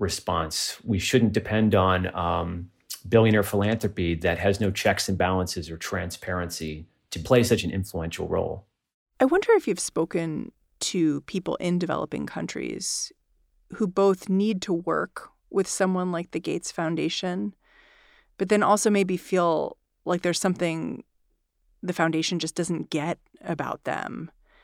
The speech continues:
Speaker 2: and how maybe their perspective on the work the foundation does has changed.
Speaker 1: I mean, the Gates Foundation is a very top-down, sort of technocratic enterprise where,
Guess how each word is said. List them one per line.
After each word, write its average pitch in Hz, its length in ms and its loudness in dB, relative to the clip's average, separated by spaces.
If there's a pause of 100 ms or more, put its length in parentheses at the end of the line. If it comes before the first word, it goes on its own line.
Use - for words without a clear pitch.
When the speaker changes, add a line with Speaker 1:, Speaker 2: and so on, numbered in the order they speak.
(280)
Speaker 2:
and 190 160 4
how 185 720 2 (420)
maybe 190 240 4
their 180 200 4
perspective - 1040 -4 (240)
on 170 140 0
the 165 80 0
work 170 360 -2
the 160 80 -4
foundation 151 800 -6 (240)
does 160 300 -2
has 151 180 -8
changed. - 640 -10 (760)
Speaker 1:
I 165 60 6
mean, 165 140 8
the 156 80 8
Gates 190 200 10
Foundation 143 480 8
is 117 140 8
a 117 60 4
very 113 420 8
top-down, 101 880 4
sort 92 240 -4
of - 60 -16
technocratic 87 800 -2
enterprise 80 800 -6
where, 85 420 0